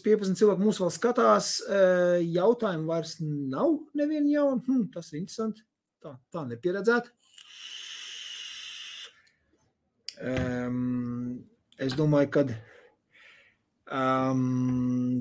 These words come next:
pie laika pulkstens deviņos pēc Latvijas laika es, es tomēr laikam palikšu, nemainīšu to laiku. Šodien man bija pieteicies, ē, Vape House, gribēja nākt parunāties, jā, bet, bet viņš bija mier tikai iet pusē deviņos, jā, tas sanāk ir, ā,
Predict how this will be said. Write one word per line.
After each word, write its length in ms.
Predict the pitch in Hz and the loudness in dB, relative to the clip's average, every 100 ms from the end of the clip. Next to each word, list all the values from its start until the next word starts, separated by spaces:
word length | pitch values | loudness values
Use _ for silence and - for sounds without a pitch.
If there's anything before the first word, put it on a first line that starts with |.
| - | 4
pie 140 | 160 151 | 10 10
laika 480 | 143 147 190 240 175 | 12 12 12 12 8
pulkstens 640 | - 202 - 180 156 135 | 4 4 6 4 4 8
deviņos 460 | 185 196 180 151 147 | 10 10 8 6 2
pēc 160 | 139 | 0
Latvijas 380 | 160 175 165 147 | 2 4 2 2
laika 240 | 143 147 156 | 2 2 0
es, 140 | 151 | 2
es 160 | 151 151 | 0 2
tomēr 240 | 165 135 | 0 2
laikam 240 | 139 135 127 | 0 0 0
palikšu, 320 | 143 123 - | 0 0 -2
nemainīšu 480 | 175 180 147 123 - | 0 2 2 -2 -2
to 80 | 135 | 0
laiku. 400 | 135 151 151 127 | 2 2 0 -2
Šodien 400 | 120 - 175 156 143 | -2 4 6 6 4
man 80 | 139 | 0
bija 400 | 135 - 156 151 | -4 0 0 4
pieteicies, 560 | 165 151 139 131 131 - | 4 4 2 0 0 0
ē, 160 | 139 131 127 | 0 0 6
Vape 240 | 196 - | 6 8
House, 160 | 220 156 175 | 4 4 2
gribēja 240 | 156 156 | 4 4
nākt 320 | 160 - - | 0 -4 -2
parunāties, 640 | 160 151 147 120 123 113 - | 2 4 2 0 -4 -4 -2
jā, 100 | 135 | -2
bet, 240 | 131 127 - _ | -2 -4 -8 _
bet 240 | 139 131 143 | -8 -6 -4
viņš 180 | 131 131 | -2 -2
bija 80 | 127 | 0
mier 380 | 139 143 127 113 _ | 4 4 2 -6 _
tikai 300 | _ 147 127 127 | _ -6 -2 2
iet 280 | 127 131 - - | 2 0 -4 0
pusē 380 | 147 147 185 185 | 2 2 0 6
deviņos, 580 | 220 214 185 143 - 139 | 6 8 4 2 0 -2
jā, 80 | 147 | -2
tas 180 | 147 - | -4 -8
sanāk 360 | 143 131 123 131 | -6 -6 -6 -8
ir, 80 | |
ā, 60 | 127 | -8